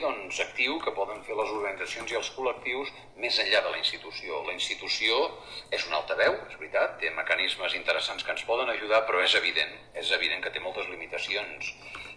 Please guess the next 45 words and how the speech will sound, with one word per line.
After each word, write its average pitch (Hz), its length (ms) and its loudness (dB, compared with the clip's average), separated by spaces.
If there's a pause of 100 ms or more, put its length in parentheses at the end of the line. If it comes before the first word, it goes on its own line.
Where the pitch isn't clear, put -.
I 85 120 -12
una 95 120 0
de 92 80 -2
les 104 160 4
limitacions 107 640 6
és - 140 8
que 92 100 4
hi 82 60 6
ha - 80 6
el - 100 -4
perill 95 260 4
de 101 140 8 (260)
ser 90 200 6
absorbits 127 600 2
per 85 140 -2
aquest - 260 -2
poder 85 300 0
institucional. - 720 -2
Per 82 180 6
tant, 127 180 6 (540)
cal 117 180 8
combinar 104 460 2 (320)
els 85 160 -8
diversos - 420 0
fronts 95 220 -4
de 98 100 0
lluita, 85 380 -8
eh? - 80 -6
Des - 180 -12
de - 140 -8
les - 100 -8
institucions, - 600 -2
des - 160 -6
de 76 80 -2
les 87 180 -2
entitats, 90 380 0
des 82 160 -2
dels - 180 -4
col·lectius. 95 560 -4 (800)
Tots - 220 2
són 95 100 2
eines, 76 400 0 (540)
tots 139 240 0
són 101 100 -2
eines, 151 480 2